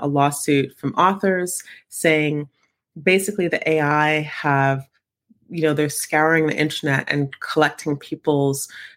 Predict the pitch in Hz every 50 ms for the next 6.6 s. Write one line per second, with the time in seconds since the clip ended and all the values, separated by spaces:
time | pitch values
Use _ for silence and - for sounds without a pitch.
0 | _ _ - 160 147 139 143 135 - - 160 160 165 160 151 139 135 - - 139
1 | 139 139 139 139 131 151 151 147 - 147 139 151 160 160 - - 170 160 156 151
2 | 151 147 - - - 135 139 139 139 147 147 143 _ _ - - _ _ _ -
3 | 165 156 147 143 143 147 143 - - - - 196 185 160 135 135 - - 170 165
4 | 160 160 160 143 - - 147 143 151 151 - - 156 156 151 151 - - - 143
5 | 139 139 139 139 143 139 139 - - 143 147 143 139 139 139 143 139 139 135 135
6 | - 131 - - - _ - 147 143 143 - -